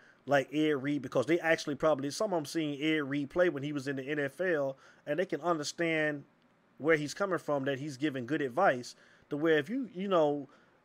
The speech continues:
don't just tell them that just to go and chase the money. If you're not physically ready, man, to go to the N F L, a lot of these guys ain't ready, man, to take that jump. I mean, a lot of the guys you know, Jeff Thomas. You know what I'm saying? A lot of those guys left to go to the N F L,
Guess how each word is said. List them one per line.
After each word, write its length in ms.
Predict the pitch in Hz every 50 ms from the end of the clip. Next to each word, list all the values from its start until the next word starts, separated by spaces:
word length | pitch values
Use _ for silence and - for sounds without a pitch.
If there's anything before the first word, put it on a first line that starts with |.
| _ _ _ - - _ _ _ - 156 160 143 123
don't 260 | 175 208 247 285 240
just 240 | - 233 202 - -
tell 140 | - 190 180
them 140 | 180 170
that 120 | 165 151 131
just 240 | 123 120 160 160 -
to 60 | -
go 200 | 127 143 147 147
and 80 | 135 -
chase 200 | - 156 147 -
the 80 | -
money. 220 | 135 143 151 143 135
If 80 | 120
you're 100 | 151 170
not 240 | 156 165 160 160 -
physically 380 | - 175 147 139 143 - 151 135
ready, 260 | 127 156 156 143 139
man, 480 | 120 120 127 127 127 127 123 123 120 123 _ - _ _ _ _
to 80 | - 120
go 180 | 110 143 147 143
to 180 | 139 - 139
the 120 | 127 123 117
N 140 | 143 139
F 180 | 135 131 - -
L, 140 | 147 143 135
a 20 |
lot 200 | 135 170 214 233
of 60 | 214
these 180 | 196 208 190 160
guys 280 | 165 190 190 185 175 180
ain't 200 | 190 214 214 196
ready, 240 | 190 208 247 254 190
man, 220 | 160 165 175 175 170
to 60 | 175
take 240 | - 208 190 180 -
that 160 | 202 202 185
jump. 320 | - - 247 262 147 - - 127
I 60 | 143
mean, 240 | 151 160 175 175 165
a 60 | 160
lot 140 | 165 185 196
of 80 | 196 175
the 80 | 165
guys 440 | 143 170 180 185 180 180 170 165 - - - - - _ _ _ -
you 100 | 131 -
know, 320 | 170 175 175 185 180 160 131
Jeff 260 | 107 135 160 180 175
Thomas. 560 | - - 170 196 170 120 104 95 - - -
You 80 | 127 135
know 100 | 147 165
what 80 | 165 165
I'm 80 | 160
saying? 260 | 151 - 175 175 170
A 20 | 165
lot 160 | 170 180 180
of 60 | 175
those 160 | 180 180 165
guys 280 | - 185 180 180 170 151
left 200 | 151 170 175 -
to 60 | 143
go 120 | 139 170 165
to 140 | - 165
the 80 | 156 151
N 160 | 151 170 170
F 160 | 160 156 -
L, 340 | 175 190 202 180 170 165 170